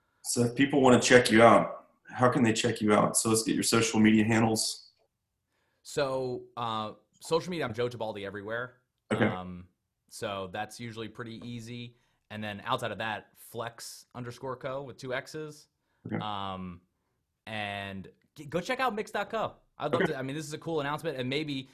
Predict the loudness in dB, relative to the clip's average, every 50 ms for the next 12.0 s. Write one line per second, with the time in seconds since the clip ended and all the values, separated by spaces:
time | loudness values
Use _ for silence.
0 | _ _ -10 -8 -6 -6 -6 -4 -4 -4 -4 -4 -4 -4 -8 -10 -10 -10 -12 -8
1 | -6 -6 -6 -6 -8 -8 -6 -6 -6 -4 -6 -6 -4 -4 -4 -6 -6 -8 -10 -8
2 | -8 -8 -8 -10 -10 -8 -8 -8 -8 -10 -12 -14 -12 -12 -10 -10 -12 -14 -12 -12
3 | -12 -12 -12 -16 _ _ _ _ _ _ _ _ _ _ _ -12 -8 -2 0 0
4 | 0 0 -2 -6 -8 -10 -8 -6 -6 -6 -6 -8 -10 -16 _ _ -20 _ _ _
5 | _ _ -12 -10 -8 -8 -6 -6 -6 -8 -8 -10 -10 -10 -10 -10 -12 -10 -8 -8
6 | -8 -8 -10 -14 -14 -14 -18 _ _ _ _ -12 -12 -8 0 2 2 4 6 6
7 | 6 6 6 6 6 8 10 10 10 10 8 6 2 4 6 6 4 6 6 6
8 | 8 8 8 6 4 0 -2 2 2 2 2 4 6 8 8 8 6 4 0 0
9 | 0 0 -2 -4 -4 -4 -4 -2 -2 -4 -6 -10 -12 _ _ _ _ _ _ -8
10 | -8 -2 2 4 6 6 8 6 6 6 6 6 6 4 2 2 0 -4 -6 -4
11 | -4 -4 -2 -2 0 2 4 6 6 6 6 4 2 0 2 4 4 4 4 2